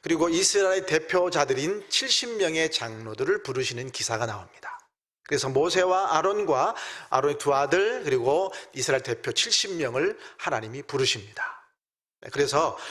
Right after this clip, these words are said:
하나님이 그들에게 메시지를 주기 위해서 그들을 부르십니다. 그리고는 하나님께서 특별히 모세는, 모세는, 예, 그 가운데 특별히 따로 부르셔서 산 위로 올라오라고 말씀하십니다.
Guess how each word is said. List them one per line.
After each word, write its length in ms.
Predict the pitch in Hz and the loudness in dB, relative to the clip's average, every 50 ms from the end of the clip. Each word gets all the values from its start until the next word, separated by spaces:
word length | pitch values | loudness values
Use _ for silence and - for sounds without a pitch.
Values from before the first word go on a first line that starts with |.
| - - - | -14 -6 0
하나님이 360 | - 208 202 196 196 202 196 | 2 2 2 4 2 2 0
그들에게 420 | 185 190 196 190 175 165 165 165 | 2 2 2 2 2 2 2 2
메시지를 460 | 151 143 165 160 - 196 185 175 180 | 2 2 2 2 2 2 2 2 0
주기 320 | - - 175 160 175 170 147 | 0 -2 -4 -2 -2 0 0
위해서 220 | 139 127 - 139 | 0 0 0 -2
그들을 420 | - - 143 120 135 127 135 131 - | -6 -6 -6 -6 -4 -4 -4 -4 -4
부르십니다. 680 | - 123 127 113 - 101 101 - - - - - - - _ _ _ _ _ _ _ - - - _ _ _ _ _ | -4 -4 -2 -2 -4 -8 -10 -16 -14 -14 -14 -14 -14 -20 _ _ _ _ _ _ _ -20 -20 -20 _ _ _ _ _
그리고는 460 | - 180 180 180 170 165 202 170 120 101 - - - - - - - | 0 2 2 2 2 2 2 0 -2 -6 -10 -14 -14 -14 -14 -12 -4
하나님께서 440 | - - 208 202 196 196 196 185 | 2 4 4 6 6 4 2 0
특별히 440 | - 233 202 - 214 185 196 190 196 | 0 -2 -2 0 2 2 4 2 2
모세는, 880 | 170 139 135 143 160 190 196 196 196 202 208 196 196 170 151 190 214 160 | 2 2 2 4 4 2 2 2 2 2 2 2 0 0 0 -2 -2 0
모세는, 580 | 127 131 143 139 156 156 156 165 170 127 - - - - - - - - - - 113 | 0 0 2 2 0 -2 -2 -2 -6 -8 -12 -16 -20 -20 -20 -20 -20 -20 -20 -16 -14
예, 100 | 107 110 | -12 -6
그 160 | - - 156 | -2 0 2
가운데 380 | 170 170 175 175 175 160 156 | 2 2 2 0 0 -2 -2
특별히 360 | 160 - - - 233 214 208 196 | -2 -4 -8 -4 -2 0 0 2
따로 260 | 214 208 220 220 - | 2 2 2 0 -2
부르셔서 760 | - 147 151 156 156 143 - 120 - - 117 127 160 135 - - - - - | -2 -4 0 0 2 2 0 0 -2 -2 -2 -2 -2 -2 -4 -8 -16 -16 -10
산 400 | - - - - 214 214 220 214 | -6 -4 0 0 0 0 -2 -4
위로 420 | 196 170 147 131 135 147 165 175 - | -4 -2 0 0 2 0 0 0 0
올라오라고 720 | 156 160 170 180 185 180 160 120 113 127 127 110 117 135 170 | 0 2 2 2 2 0 0 -2 -4 -8 -8 -8 -10 -10 -10
말씀하십니다. 840 | 156 101 - - 117 107 101 - - - _ _ - - - - | -10 -8 -8 -8 -10 -10 -12 -14 -14 -16 _ _ -20 -20 -20 -20